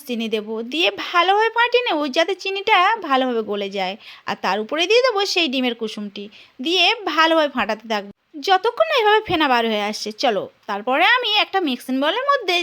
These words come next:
সেই বিস্কুটের পেস্টটা ঢেলে নেব। তাতে দেব বেকিং পাউডার আর দু চামচ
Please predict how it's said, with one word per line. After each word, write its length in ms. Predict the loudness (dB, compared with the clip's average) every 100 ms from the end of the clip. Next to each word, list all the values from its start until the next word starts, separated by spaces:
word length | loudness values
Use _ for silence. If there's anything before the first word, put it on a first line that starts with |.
| -2
সেই 300 | 0 4 4 2
বিস্কুটের 400 | -4 -6 -4 -4 0
পেস্টটা 280 | 0 0 -2 -2
ঢেলে 180 | -2 -4
নেব। 180 | -8 -10 -14 -14 _ _ _ _ _ _ _ _ _ _ _ _ _ _
তাতে 320 | 2 2 0 -2
দেব 200 | 0 0 2 0 2
বেকিং 360 | 2 2 2 -4 0
পাউডার 420 | 2 2 2 2 2 -2 _ _ _ _ _ _ _ _ _ _ -4
আর 120 | -4 -2
দু 80 | -4 0
চামচ 340 | 0 0 -2